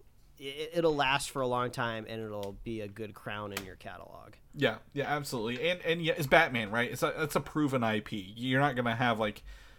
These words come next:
Speaker 2: a lot of people railing against it. And it's even got a lot of the same creative team behind the animated series. So,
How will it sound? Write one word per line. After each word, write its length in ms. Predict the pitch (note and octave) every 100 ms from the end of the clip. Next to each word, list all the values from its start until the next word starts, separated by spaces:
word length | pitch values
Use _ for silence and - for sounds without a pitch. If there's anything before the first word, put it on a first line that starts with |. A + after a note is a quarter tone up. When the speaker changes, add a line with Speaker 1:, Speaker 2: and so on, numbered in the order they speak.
| - - -
Speaker 2:
a 100 | B2
lot 260 | A#2+ B2 A#2
of 60 |
people 320 | B2+ A#2 A#2
railing 360 | A2 A2+ A#2 A2+
against 380 | A2 A2 A2+ A2+
it. 80 | G#2
And 100 | A#2
it's 120 | F3
even 180 | F#3+ E3
got 160 | D#3+
a 60 | C3
lot 180 | C3+ C3
of 80 |
the 60 | A#2+
same 200 | - B2
creative 460 | - B2 A#2 A2 -
team 260 | A2+ G#2
behind 340 | A2 A2+ A#2+ A#2
the 100 | G#2+
animated 360 | G2 G2 F2+
series. 360 | - F2 E2+ -
So, 260 | G2 -